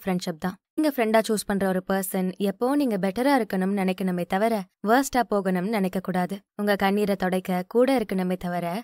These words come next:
கண் கலங்க வைக்க கூடாது. உங்களை தட்டி தோள் கொடுக்கணுமே தவிர துரோகம் பண்ணக்கூடாது. அதனால தான் நம்ம அப்பா அம்மா அடிக்கடி ஒண்ணு சொல்லுவாங்க, "கூட பழகுறவங்க சரியில்லை,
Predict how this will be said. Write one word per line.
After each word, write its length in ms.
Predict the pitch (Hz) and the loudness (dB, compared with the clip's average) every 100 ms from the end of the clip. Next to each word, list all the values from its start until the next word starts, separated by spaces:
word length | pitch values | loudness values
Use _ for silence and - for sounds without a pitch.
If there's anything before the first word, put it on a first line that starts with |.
| - | -2
கண் 240 | 220 277 | 0 2
கலங்க 360 | 262 208 196 226 | 2 0 2 0
வைக்க 180 | 202 | 0
கூடாது. 420 | 190 185 180 180 190 _ - | -2 -2 -2 -4 -8 _ -2
உங்களை 220 | 208 202 | 2 2
தட்டி 340 | 190 202 - 294 | 2 0 0 0
தோள் 240 | 226 240 240 | 4 4 2
கொடுக்கணுமே 420 | 214 202 185 180 | 0 0 0 0
தவிர 480 | 180 175 185 226 202 - | 0 0 2 0 -2 -10
துரோகம் 380 | - 214 240 220 | -2 2 4 2
பண்ணக்கூடாது. 580 | 196 185 180 185 180 190 - _ | 0 0 0 0 -2 -4 -10 _
அதனால 460 | 202 202 196 220 | 0 2 4 4
தான் 300 | 226 185 196 240 _ | 2 0 -2 -6 _
நம்ம 240 | 240 277 | 2 4
அப்பா 240 | 240 220 294 | 4 2 2
அம்மா 160 | 294 254 | 4 4
அடிக்கடி 320 | 196 208 240 | 2 2 2
ஒண்ணு 100 | 214 | 2
சொல்லுவாங்க, 560 | 196 190 185 180 185 - _ | 0 -2 -2 -2 -6 -12 _
"கூட 300 | - 262 285 | 0 2 4
பழகுறவங்க 500 | 233 202 226 262 247 | 4 4 4 2 2
சரியில்லை, 460 | 202 202 190 185 | 0 0 0 0